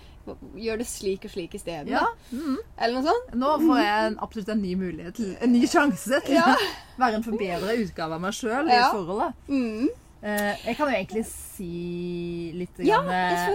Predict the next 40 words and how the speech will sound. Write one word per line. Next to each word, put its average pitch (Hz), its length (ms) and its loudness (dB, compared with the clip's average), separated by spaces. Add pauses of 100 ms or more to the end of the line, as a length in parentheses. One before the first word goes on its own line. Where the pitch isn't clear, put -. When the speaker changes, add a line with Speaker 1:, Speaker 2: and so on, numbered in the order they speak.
Speaker 1:
forhold, 247 260 -4
fordi 277 140 0
at 262 180 4
Speaker 2:
i 277 60 -8
forholdet, 202 560 -6
ja, 233 120 -4
så, 240 200 -8 (120)
og 233 100 -8
så 240 80 -10 (120)
kan 233 140 0
jeg 233 100 -2
s-, - 380 -18
eh, 220 160 -6
han, 220 280 -4
eh, 214 200 -4 (160)
det 202 220 -2
gjør 175 220 -4
eg-, 196 220 -8
han, 208 240 -6 (340)
han 196 240 -2
snakker 240 320 -8
nemlig 185 720 -4
engelsk 185 440 -10
og 196 80 -10
snakker 254 200 -8
Speaker 1:
Ja. 330 140 2
Speaker 2:
ikke 285 140 -6
så - 360 -12
godt 170 220 -12
norsk. 349 300 -8
Speaker 1:
Nei. 330 340 0 (320)
Speaker 2:
Så - 80 -18
jeg 247 80 -4
kan 269 140 -2
egentlig 302 180 0
Speaker 1:
Nei. 427 60 2
Speaker 2:
si 220 120 0
hva 165 520 -4
jeg 202 80 -6
vil 277 260 -2